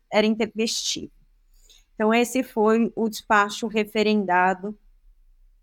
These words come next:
pelo presidente na sessão. Eu vou passar aqui a palavra pra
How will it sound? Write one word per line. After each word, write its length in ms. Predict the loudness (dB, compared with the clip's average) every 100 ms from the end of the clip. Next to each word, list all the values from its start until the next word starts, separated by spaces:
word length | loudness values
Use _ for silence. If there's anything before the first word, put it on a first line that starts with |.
| _ _ _
pelo 200 | 0 0
presidente 920 | 2 2 0 0 0 0 -2 -6 -8 _ _ _ _ -4
na 160 | -4
sessão. 480 | 0 -2 0 -2 -2 -8 _ _
Eu 80 | -4
vou 100 | 0
passar 300 | 2 2 4
aqui 220 | 0 2
a 60 | 2
palavra 460 | 4 6 6 4 -2
pra 460 | 0 2 2 0